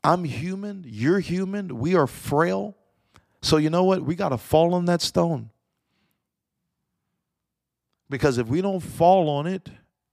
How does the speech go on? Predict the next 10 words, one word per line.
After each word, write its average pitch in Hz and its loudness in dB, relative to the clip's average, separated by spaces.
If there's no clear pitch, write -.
and 127 -6
break 165 -6
on 117 0
it, 135 -6
when 143 -4
the 135 -4
stone 214 2
falls 202 4
on 180 4
us, 170 -2